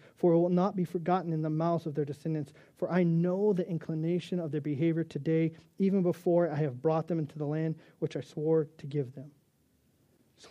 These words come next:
what do we do? What do we do looking at this and looking at the reality of what we have brought upon ourselves as a nation of judgment? What, what do we do in this moment?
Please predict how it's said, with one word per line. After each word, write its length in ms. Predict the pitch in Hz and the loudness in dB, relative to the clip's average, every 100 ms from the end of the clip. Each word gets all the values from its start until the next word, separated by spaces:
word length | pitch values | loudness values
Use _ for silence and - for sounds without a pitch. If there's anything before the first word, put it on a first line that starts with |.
| - | -20
what 120 | - | -16
do 80 | 175 | -10
we 120 | 180 - | -10 -10
do? 360 | 185 208 170 - _ _ _ _ _ _ _ _ _ _ _ - | -8 -4 -4 -6 _ _ _ _ _ _ _ _ _ _ _ 2
What 120 | 196 | 4
do 60 | 247 | 6
we 140 | 226 | 4
do 340 | 147 202 196 | 2 4 4
looking 340 | 175 190 196 190 | 6 4 4 4
at 160 | 170 | 2
this 160 | 175 156 | 0 0
and 140 | 175 | 2
looking 240 | 185 185 190 | 2 2 0
at 80 | 180 | 0
the 80 | |
reality 640 | 175 170 180 190 190 165 160 - - | 0 2 4 4 4 4 0 -2 -2
of 120 | 160 | 0
what 160 | 180 180 | 2 2
we 100 | 175 | 2
have 240 | 175 143 | 2 0
brought 240 | 175 180 185 | 2 4 2
upon 320 | 175 190 175 | 0 -2 0
ourselves 360 | 165 - 170 | 0 0 0
as 100 | 165 | 0
a 40 | 156 | -2
nation 280 | 165 165 170 | -2 -2 -4
of 120 | 143 | -2
judgment? 280 | 170 160 160 | -2 -2 -4
What, 300 | 180 185 220 | 0 4 4
what 120 | 220 | 4
do 40 | |
we 140 | 254 220 | 4 2
do 480 | 139 208 240 240 - - - | 0 2 6 6 4 -6 -2
in 220 | 220 214 196 | 4 6 6
this 220 | 185 - | 6 4
moment? 560 | 165 139 117 - - | -2 -2 -8 -16 -20